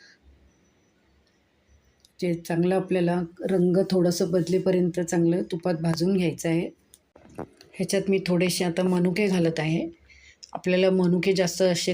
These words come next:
तुपात फ्राय नाही करायचे, म्हणून मी ह्याच्यातच थोडेसे असे शिकून घेत आहे.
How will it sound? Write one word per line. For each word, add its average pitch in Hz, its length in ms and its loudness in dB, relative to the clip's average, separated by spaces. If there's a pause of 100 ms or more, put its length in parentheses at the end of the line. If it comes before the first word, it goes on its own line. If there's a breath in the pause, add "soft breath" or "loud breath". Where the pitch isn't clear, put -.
(120)
तुपात 180 320 -2
फ्राय 175 280 0
नाही 196 240 2
करायचे, 160 500 -2
म्हणून 175 320 0
मी 175 100 2
ह्याच्यातच 170 540 -2
थोडेसे 165 340 -2
असे 165 200 -2
शिकून 170 360 -2
घेत 160 200 -2
आहे. 165 200 -4